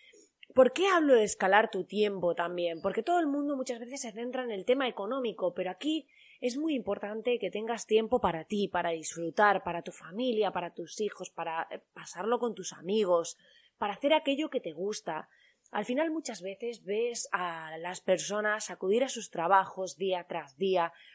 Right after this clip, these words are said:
como si fuesen verdaderos zombies, yendo a hacer algo que no les gusta, a sentarse viendo las horas pasar y de algún modo buscar esos micro ratos,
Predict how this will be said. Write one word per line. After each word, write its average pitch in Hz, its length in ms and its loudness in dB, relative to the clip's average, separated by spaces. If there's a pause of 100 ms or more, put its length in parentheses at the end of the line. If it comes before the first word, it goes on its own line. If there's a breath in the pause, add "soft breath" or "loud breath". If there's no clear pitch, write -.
como 226 160 -4
si 233 140 -4
fuesen 269 320 0
verdaderos 208 520 2
zombies, 214 560 -2 (320 soft breath)
yendo 247 420 2
a 220 60 4
hacer 202 240 0
algo 220 240 4
que 180 120 -6
no 170 100 -4
les 170 240 0
gusta, 214 600 2 (360 loud breath)
a 220 220 -6
sentarse 220 640 -2
viendo 214 260 -2
las 190 200 0
horas 196 200 -4
pasar 226 600 4 (320 soft breath)
y 254 100 -2
de 269 80 6
algún 277 340 6
modo 269 360 6
buscar 226 340 0
esos 233 260 -6
micro 190 360 -2
ratos, 208 600 0